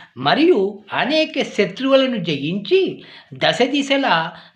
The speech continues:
తన అఖండ కీర్తిని ప్రసరింపచేసెను. శత్రువులకు సింహస్వప్నమై,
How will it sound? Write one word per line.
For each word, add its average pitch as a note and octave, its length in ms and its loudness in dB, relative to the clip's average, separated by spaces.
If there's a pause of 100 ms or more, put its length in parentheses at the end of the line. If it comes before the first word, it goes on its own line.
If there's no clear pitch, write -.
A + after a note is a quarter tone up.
(120)
తన G#3 360 0 (420)
అఖండ D4 440 -2
కీర్తిని A3+ 840 -2 (180)
ప్రసరింపచేసెను. A3+ 1080 0 (580)
శత్రువులకు D4+ 680 2
సింహస్వప్నమై, G3+ 1200 0